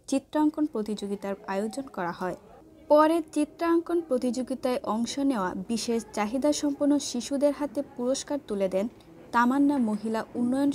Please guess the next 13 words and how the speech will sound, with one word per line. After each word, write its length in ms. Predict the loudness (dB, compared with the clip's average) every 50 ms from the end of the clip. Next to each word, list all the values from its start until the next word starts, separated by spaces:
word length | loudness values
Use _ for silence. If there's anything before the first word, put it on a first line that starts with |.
| -2
সমিতির 400 | -2 0 0 0 0 -2 -6 -8 -6
প্রতিষ্ঠাতা 600 | -8 -10 -6 -6 -8 -8 -6 -8 -8 -8 -6 -6 -8 -8 -10 -12 -14 -14 -12 -6 -2
সভাপতি 560 | 0 0 0 0 -4 -4 -4 -8 -6 -4 -6 -6 -2
ফারহানা 480 | 0 0 0 0 -2 -2 0 0 0 0 -2 -6 -14 -20 -20 -20 -18 -8
সুলতানা, 500 | -4 -2 -2 -2 -2 -2 -2 -2 -2 -4 -6 -8 -16 -20 -20 -20 -20 -20 -20 -20 -20 -20 -20 -20 -20 -20 -18 -6 0
কামরুন্নেসা 600 | 2 4 6 6 8 8 8 6 6 4 0 -2 -2 -2 -4
আশরাফ 320 | -4 -4 -2 -2 0 0 0 -2
বুদ্ধি 300 | -4 -4 -4 -4 -4 -6 -4 0
প্রতিবন্ধী 520 | -2 0 0 0 0 2 2 2 2 0 0 0
ও 20 | 0 -2 0 0 -2
অটিজম 380 | -2 -2 -4 -4 0 2 2 2 2
বিদ্যালয়ের 480 | 0 -2 0 0 2 4 6 4 4 4 2 -2
প্রধান 260 | -4 -4 -2 -4